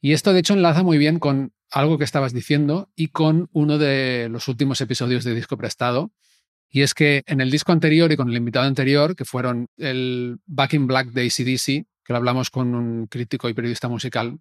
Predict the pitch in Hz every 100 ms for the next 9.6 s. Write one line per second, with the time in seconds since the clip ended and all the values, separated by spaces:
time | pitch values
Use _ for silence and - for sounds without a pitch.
0 | - 123 123 117 120 113 113 117 123 117
1 | 113 117 127 208 _ _ _ - - -
2 | _ _ - - 147 160 185 175 170 175
3 | - 170 165 170 160 139 147 131 113 110
4 | _ - 131 147 170 202 185 165 147 165
5 | 214 233 147 143 151 147 147 185 147 139
6 | 131 127 127 123 135 135 131 120 135 156
7 | 143 - 143 139 135 135 123 143 123 123
8 | 123 123 123 135 - 123 113 113 127 151
9 | 147 180 190 - 156 226